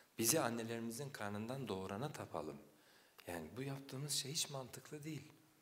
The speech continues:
dediler ve atalarının içinde bulunduğu dinden ayrıldılar. Hem de öyle bir oligarşi var ki, öyle bir statüko var ki,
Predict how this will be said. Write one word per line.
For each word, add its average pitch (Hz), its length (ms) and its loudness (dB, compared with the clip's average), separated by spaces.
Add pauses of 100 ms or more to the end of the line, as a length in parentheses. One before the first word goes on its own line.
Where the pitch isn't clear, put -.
(600)
dediler 139 560 6 (480)
ve 123 100 2
atalarının 120 840 0 (100)
içinde 120 400 0
bulunduğu 80 600 -4 (140)
dinden 117 500 2 (400)
ayrıldılar. 101 720 2 (220)
Hem 101 200 4
de - 80 0
öyle 98 360 2
bir 101 240 0 (320)
oligarşi 95 640 2
var 165 260 2
ki, - 180 -8
öyle 104 280 -2
bir 123 60 -4
statüko - 540 0
var 214 240 0
ki, - 200 -4